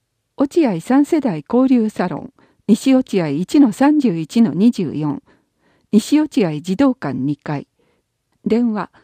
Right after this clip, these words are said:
三九五四二七四零へ。次、映画会。日時、上映作品。水曜上映会。一月十四日水曜、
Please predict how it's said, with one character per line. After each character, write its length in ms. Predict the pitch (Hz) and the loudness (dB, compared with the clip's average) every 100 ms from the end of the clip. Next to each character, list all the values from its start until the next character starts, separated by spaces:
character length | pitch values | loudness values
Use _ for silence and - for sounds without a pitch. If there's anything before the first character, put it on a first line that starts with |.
| _ - | _ -16
三 260 | - 285 330 | -4 -2 0
九 240 | 359 285 | -2 -2
五 240 | 214 185 | -2 -2
四 300 | 185 190 165 | 0 -2 0
二 240 | 190 285 320 | 4 4 4
七 240 | 302 247 | 0 0
四 300 | 160 196 202 | 0 -2 0
零 80 | 190 | -2
へ。 320 | 147 117 - _ _ _ _ _ _ _ _ | -6 -10 -18 _ _ _ _ _ _ _ _
次、 320 | 175 170 156 _ _ - | -10 -8 -12 _ _ 0
映 180 | 262 294 | 2 2
画 140 | 262 | -4
会。 280 | - 110 _ _ _ _ _ - | -6 -14 _ _ _ _ _ 2
日 320 | 262 294 202 | 4 4 0
時、 180 | - 135 - | -8 -10 -4
上 240 | 208 254 | 0 2
映 160 | 262 247 | 2 -2
作 300 | - 196 - | -2 -8 -8
品。 300 | - - - _ _ _ _ _ | -12 -12 -12 _ _ _ _ _
水 340 | - 285 302 | 2 2 4
曜 220 | 302 277 | 2 0
上 240 | 262 262 254 | 2 2 2
映 180 | 233 165 | 0 -2
会。 340 | - - - _ _ _ _ - | -8 -16 -16 _ _ _ _ -6
一 220 | 202 294 | -2 0
月 260 | 302 - | 0 0
十 220 | 262 233 254 | 2 4 2
四 140 | 156 | 0
日 180 | - 170 | -6 -8
水 280 | - 202 190 | -2 -2 0
曜、 280 | 170 - | -4 -6